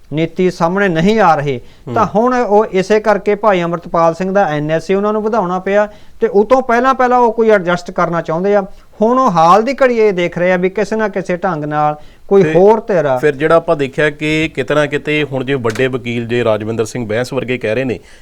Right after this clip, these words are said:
Speaker 2: ਕਿ ਇਹ ਵੀ ਲੀਗਲ ਨਹੀਂ ਹੈਗਾ ਜਿਹੜਾ ਐਨ ਐਸ ਏ ਜਿਹੜਾ ਵਧਾਇਆ ਗਿਆ ਹੈਗਾ। ਅ, ਤੇ ਫਿਰ ਕੀ ਇਹੋ ਜਿਹੇ ਲੋਕਾਂ ਦੀ ਸਲਾਹ ਲਈ ਹੋਏਗੀ ਜਾਂ, ਅ, ਜਿਹੜੀ ਇਹ ਧਿਰ ਹੈਗੀ ਆ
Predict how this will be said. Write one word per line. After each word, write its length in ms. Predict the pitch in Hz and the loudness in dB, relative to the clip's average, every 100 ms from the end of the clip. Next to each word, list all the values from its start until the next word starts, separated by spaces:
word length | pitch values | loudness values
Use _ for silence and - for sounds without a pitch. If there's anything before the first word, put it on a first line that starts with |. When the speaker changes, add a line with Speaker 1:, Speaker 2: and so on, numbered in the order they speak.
| - | -2
Speaker 2:
ਕਿ 160 | 170 - | -2 2
ਇਹ 120 | 165 | 0
ਵੀ 120 | 170 | 0
ਲੀਗਲ 380 | 185 143 131 143 | 0 0 2 2
ਨਹੀਂ 140 | 147 135 | 2 0
ਹੈਗਾ 200 | 120 117 | 0 2
ਜਿਹੜਾ 400 | 117 123 123 - | 2 2 0 0
ਐਨ 200 | 127 120 | -2 -2
ਐਸ 160 | 117 131 | -2 -4
ਏ 60 | |
ਜਿਹੜਾ 220 | 120 117 | -2 -2
ਵਧਾਇਆ 400 | 117 117 113 104 | -2 -2 -2 -2
ਗਿਆ 200 | 101 101 | -4 -8
ਹੈਗਾ। 280 | 98 101 95 - - - - 139 156 | -8 -10 -10 -14 -20 -20 -2 2 2
ਅ, 40 | |
ਤੇ 140 | 156 | 2
ਫਿਰ 220 | 170 185 180 | -2 -2 -2
ਕੀ 280 | 170 175 | -4 2
ਇਹੋ 220 | 165 123 160 | 2 2 0
ਜਿਹੇ 140 | 185 | 2
ਲੋਕਾਂ 280 | 180 175 170 | 0 0 -2
ਦੀ 100 | 170 | -2
ਸਲਾਹ 260 | 156 156 | 0 0
ਲਈ 180 | 156 147 | 0 -2
ਹੋਏਗੀ 320 | 139 143 139 | 0 -2 -4
ਜਾਂ, 300 | 123 135 147 147 - - - 127 127 131 | 0 0 0 -4 -16 -10 2 4 6 4
ਅ, 20 | - | 0
ਜਿਹੜੀ 300 | 135 147 151 | 0 2 4
ਇਹ 100 | 180 180 | 4 4
ਧਿਰ 120 | 143 | 2
ਹੈਗੀ 360 | 123 120 139 | 2 -2 0
ਆ 120 | 120 | -2